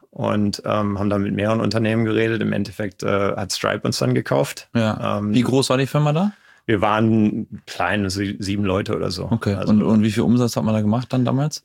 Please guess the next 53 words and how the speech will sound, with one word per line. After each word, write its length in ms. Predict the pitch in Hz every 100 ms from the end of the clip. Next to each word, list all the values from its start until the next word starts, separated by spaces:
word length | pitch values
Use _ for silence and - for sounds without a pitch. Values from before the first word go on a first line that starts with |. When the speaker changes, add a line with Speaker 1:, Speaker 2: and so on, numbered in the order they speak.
| -
Speaker 1:
Ja, 300 | 101 90 85
also 200 | 87 95
nicht, 300 | 92 95 -
nichts 440 | 123 110 - -
im 540 | - 110 98 107 - 127
großen 480 | - 104 98 104 98
Millionenbereich. 720 | 98 98 98 90 90 92 90
Das 180 | 104 -
war 100 | 98
schon 180 | - 98
noch, 240 | 95 - -
äh, 80 | 95
wirklich 220 | 92 95
in 80 | 98
der 120 | 95
Anfangsphase. 840 | 95 - 98 - 104 101 104 104
Speaker 2:
Ja. 200 | 110 104
Speaker 1:
Oder, 440 | 107 98 90 90 92
Speaker 2:
Das 140 | 101
war 80 | 107
Speaker 1:
äh, 40 | 110
Speaker 2:
gerade, 220 | 110 110
gerade 160 | 107 107
so 120 | 107
Break-Even 480 | 110 107 110 104 110
und 100 | 104
dann 140 | 104
Speaker 1:
Ja. 180 | 104 92
Speaker 2:
Acqui-Hire, 600 | - - 98 98 92 87
so 80 | 87
Speaker 1:
Ja, 280 | 90 113 107
Speaker 2:
mäßig. 120 | 101
Speaker 1:
genau. 340 | 107 101 95 95 113
Ja, 280 | 101 95
wo 80 | 98
du 100 | 104
dir 140 | 104 104
überlegt 400 | 113 107 101 -
hast, 160 | -
"Okay, 460 | 104 - 113 101 92 _ _ - _ _ _
können 220 | - 120 120
wir 80 |
das 160 | 120 110
jetzt 160 | 120 -
umsetzen, 480 | 120 117 117 -
dass 140 | 107 -
das 160 | 104
irgendwie 340 | - 110 107 104
Millionen 460 | 104 104 104 107
an 100 | 104
Umsatz 440 | 107 107 107 107 -
werden?" 520 | 117 117 120 117 117
Und, 580 | - 101 101 98 92